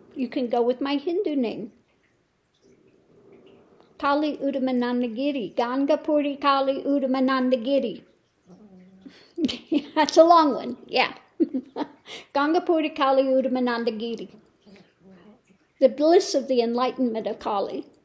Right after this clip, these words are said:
Okay, living in the bliss of the enlightenment of Kali. Kali Udamanandagiri,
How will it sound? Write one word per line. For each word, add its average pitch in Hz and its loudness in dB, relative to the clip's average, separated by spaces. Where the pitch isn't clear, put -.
Okay, 233 -6
living 285 2
in 262 -2
the 254 2
bliss 294 2
of 247 -6
the 240 -2
enlightenment 240 -2
of - -8
Kali. - -8
Kali 240 0
Udamanandagiri, 233 -6